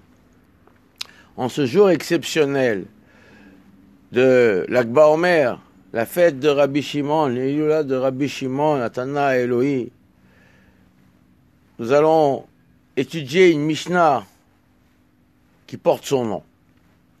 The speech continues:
Il raconte que ce limoud soit apporté au bénéfice et à la refoua shelema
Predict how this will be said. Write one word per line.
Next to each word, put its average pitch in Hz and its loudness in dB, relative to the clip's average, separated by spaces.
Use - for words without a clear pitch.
Il 127 0
raconte 147 0
que 147 -8
ce 135 -4
limoud 143 -2
soit 139 0
apporté 143 -2
au 110 -4
bénéfice 135 -2
et 135 0
à 127 2
la 131 2
refoua 139 0
shelema 127 -4